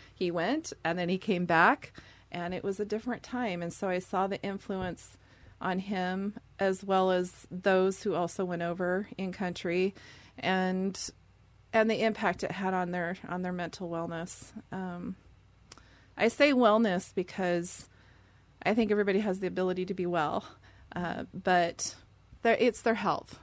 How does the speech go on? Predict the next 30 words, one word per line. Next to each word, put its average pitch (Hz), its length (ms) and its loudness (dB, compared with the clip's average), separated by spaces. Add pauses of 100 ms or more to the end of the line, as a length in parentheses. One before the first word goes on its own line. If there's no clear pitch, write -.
(200)
And, 175 460 -4 (100)
and 185 140 -6
so 202 460 -2
it, 208 120 -4 (220)
that, 254 300 0
that 226 280 -2
influenced 180 480 -8
me 185 60 -6
during 175 220 -6
that - 180 -8
time. 175 300 -6
And 175 80 -8
I, 180 160 -6 (360)
I 202 60 2
remember 208 300 4
that 196 120 4
really 196 140 2
well. 190 160 2
I 262 80 2
was 330 140 0
still 349 180 0
young. 220 380 0
I 185 60 -4
was 208 140 -4
in 226 60 0
my 226 120 -2
twenties, - 640 -8
<laughs> - 20 -4
you 262 100 8
know. - 300 4